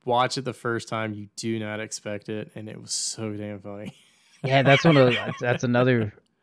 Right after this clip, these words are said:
Speaker 2: that's another movie that I saw, and that's one of my favorite movies or ways to see a movie where I didn't know really much about it.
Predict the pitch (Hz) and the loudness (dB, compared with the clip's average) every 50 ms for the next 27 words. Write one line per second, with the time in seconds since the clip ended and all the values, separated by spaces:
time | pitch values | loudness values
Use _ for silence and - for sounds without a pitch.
0 | _ _ _ _ _ _ - - 143 - - 135 135 135 139 143 143 139 143 147 | _ _ _ _ _ _ -10 -8 -8 -6 -4 -2 0 2 2 2 2 2 2 2
1 | 139 139 143 135 135 131 127 131 127 - - 131 127 127 127 123 123 120 120 - | 2 2 2 2 2 2 2 0 -2 -4 -2 0 0 2 2 0 0 -2 -4 -4
2 | _ - 135 135 131 127 120 120 120 113 - 135 135 127 131 127 131 135 127 127 | _ -4 -2 0 0 2 2 2 0 0 0 0 0 0 0 0 0 2 4 4
3 | 127 120 - - - - - 123 117 117 120 123 113 - - 104 - 135 131 127 | 2 2 0 -4 -14 -8 -4 0 2 4 4 4 2 0 -6 -6 0 2 2 2
4 | 117 117 113 104 107 107 104 104 107 107 104 - 120 117 110 127 123 123 117 120 | 4 2 2 2 2 0 0 0 0 0 0 -2 -2 -2 -2 0 0 0 0 2
5 | 127 127 123 117 117 120 120 117 117 120 117 - - 117 113 107 107 104 123 - | 2 2 2 2 0 0 2 2 2 2 0 0 0 0 2 2 2 2 0 -4